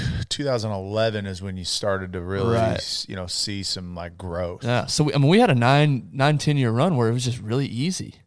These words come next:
Speaker 2: I mean, you, you, you order from Amazon. You, you, I mean, everything's so instant. And so
Speaker 1: Yeah.
Speaker 2: this is a reset for me in my mind of,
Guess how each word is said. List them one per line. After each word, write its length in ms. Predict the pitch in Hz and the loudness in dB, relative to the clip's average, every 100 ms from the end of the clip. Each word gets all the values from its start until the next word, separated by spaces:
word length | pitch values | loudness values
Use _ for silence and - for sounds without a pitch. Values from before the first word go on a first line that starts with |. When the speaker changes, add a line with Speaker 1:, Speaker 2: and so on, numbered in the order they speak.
| _ _ _ _ _ | _ _ _ _ _
Speaker 2:
I 60 | 117 | 0
mean, 120 | 127 | 2
you, 100 | 156 135 | 2 2
you, 220 | 131 131 | 2 2
you 160 | 127 139 | 4 6
order 220 | 156 156 | 8 6
from 140 | 151 165 | 4 4
Amazon. 520 | 165 131 117 98 107 | 4 4 2 0 0
You, 220 | 117 120 104 | 2 2 0
you, 320 | 123 123 120 - | 0 2 0 -2
I 60 | |
mean, 120 | 123 | 0
everything's 320 | 139 175 175 - | 4 6 6 6
so 160 | 160 - | 2 4
instant. 400 | 160 135 127 113 | 2 2 -2 -6
And 100 | 104 | -2
so 260 | 143 131 | 0 0
Speaker 1:
Yeah. 220 | 95 90 90 - _ _ _ - | 0 -4 -8 -16 _ _ _ 0
Speaker 2:
this 180 | 170 | 2
is 120 | 175 120 | 4 4
a 60 | |
reset 360 | 127 131 151 127 | 4 4 4 2
for 100 | 113 | 0
me 220 | 117 156 | 2 2
in 80 | 113 | 2
my 200 | 107 196 | 2 2
mind 360 | 151 110 113 | 4 4 2
of, 320 | 107 104 - | 2 0 -6